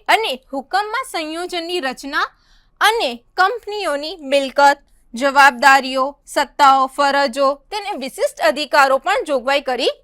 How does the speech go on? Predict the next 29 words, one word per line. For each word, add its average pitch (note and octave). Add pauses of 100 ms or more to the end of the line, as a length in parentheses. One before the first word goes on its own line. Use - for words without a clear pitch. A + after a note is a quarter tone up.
(180)
શકે. C#4 (460)
તો F#4+
એ G4+
બધું F#4
કોના F#4+
અંડરમાં F4
આવે? F#4
કે B4 (180)
કેન્દ્ર F4+
સરકાર D4
દ્વારા C4
આવે. B3 (560)
આ F4+ (140)
વિલીનીકરણ F#4+
કે G4
સંયોજનને D#4
લીધે D4
મળતા D#4
વળતરથી, D4 (1160)
આ D4+
વિલીનીકરણ D4+
કે F#4+
સંયોજનને C#4
લીધે C#4
મળતા C#4
વળતરથી C#4
જો D#4
કોઈ G4+
લેણદાર, C4